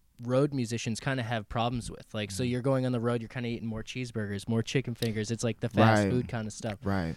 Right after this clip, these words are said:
Speaker 1: So if you have it in mind, like, or if there's places like yours available,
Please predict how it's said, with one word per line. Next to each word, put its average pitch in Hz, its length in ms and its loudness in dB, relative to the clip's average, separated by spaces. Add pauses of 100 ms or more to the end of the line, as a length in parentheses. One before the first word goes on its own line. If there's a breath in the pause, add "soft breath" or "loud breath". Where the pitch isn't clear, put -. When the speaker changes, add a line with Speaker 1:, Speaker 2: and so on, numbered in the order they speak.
Speaker 1:
So 123 420 2
if 127 220 -2
you 120 340 2 (240 soft breath)
have 160 220 6
it 147 80 4
in 120 140 0
mind, 135 380 2
like, 120 180 0
or 160 140 8
if 151 100 2
there's 135 200 2
places 143 420 2
like 123 200 4
yours 135 280 6
available, 113 600 2